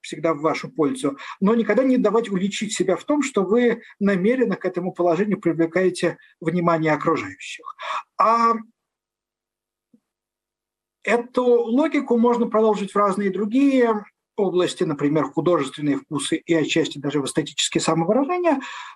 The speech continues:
Но, эм, я остановлюсь здесь. Надеюсь, что мне удалось показать, как в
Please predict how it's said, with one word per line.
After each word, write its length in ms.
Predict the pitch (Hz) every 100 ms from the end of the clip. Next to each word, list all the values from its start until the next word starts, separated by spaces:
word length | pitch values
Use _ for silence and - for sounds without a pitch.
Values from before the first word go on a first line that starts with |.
| -
Но, 540 | 208 220 240 240 233 240 _ _ _ _ _ _ _ - - -
эм, 460 | 208 214 208 185 - _
я 240 | 196 196 202
остановлюсь 440 | - 202 196 233
здесь. 500 | 196 277 285 - - _ - - - - _
Надеюсь, 500 | 202 170 156 220 233
что 200 | 214 -
мне 180 | 185 185
удалось 320 | 180 185 185
показать, 720 | - - 170 170 214 214 - _ - _ -
как 320 | 185 180 -
в 500 | 151 160 175 175